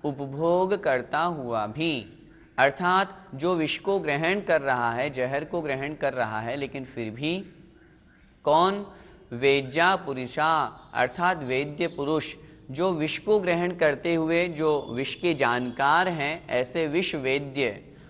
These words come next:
उस पुरुष के द्वारा न मरणम उवयंती, वह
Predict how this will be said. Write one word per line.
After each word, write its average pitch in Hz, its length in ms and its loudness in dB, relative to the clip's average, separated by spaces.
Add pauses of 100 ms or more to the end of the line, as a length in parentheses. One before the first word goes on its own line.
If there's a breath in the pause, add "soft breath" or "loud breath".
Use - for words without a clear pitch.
(160 loud breath)
उस 202 220 2
पुरुष 175 320 0
के 208 200 2
द्वारा 143 640 2 (240 loud breath)
न 165 340 0
मरणम 135 540 0
उवयंती, 120 1040 -2 (160)
वह 170 520 2